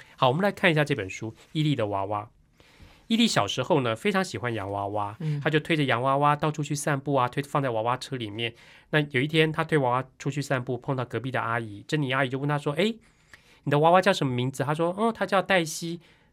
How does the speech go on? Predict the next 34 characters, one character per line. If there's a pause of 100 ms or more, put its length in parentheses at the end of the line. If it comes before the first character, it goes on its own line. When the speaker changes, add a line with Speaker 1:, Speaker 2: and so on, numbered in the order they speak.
(100)
Speaker 1:
”“那
黛
西
的
爸
爸
呢？” (260)
伊
利
说
：“他
不
见
了。” (920)
<laughs>
可
是
他
现
在
上
了
中
学， (540)
他
才
上
中
学，
国
中
二
年
级，